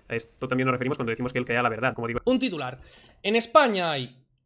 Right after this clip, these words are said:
Speaker 2: iva, iva reducido e iva superreducido. Ya está. iva, iva reducido, iva superreducido. La cultura tiene iva, pero no existe el iva cultural, igual que no existe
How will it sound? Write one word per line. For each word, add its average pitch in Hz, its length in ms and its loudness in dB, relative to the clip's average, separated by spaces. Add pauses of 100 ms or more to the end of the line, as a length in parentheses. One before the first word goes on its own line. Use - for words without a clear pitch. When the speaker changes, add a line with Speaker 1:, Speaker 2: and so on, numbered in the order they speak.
Speaker 2:
iva, 320 680 2
iva 269 260 4
reducido 208 920 -2
e 185 120 4
iva 202 200 2
superreducido. 190 1120 -2
Ya 165 640 2
está. - 640 -12 (880)
iva, 269 560 2 (180)
iva 240 200 0
reducido, 214 800 -4
iva 247 200 0
superreducido. 175 640 -4 (240)
La 214 320 4
cultura 160 800 0
tiene 294 240 -2
iva, 254 480 0 (100)
pero 190 200 2
no 254 100 0
existe 320 400 -4
el 190 60 0
iva 185 140 -2
cultural, 180 540 -2
igual 233 340 2
que 226 100 -2
no 226 60 -4
existe 254 520 -4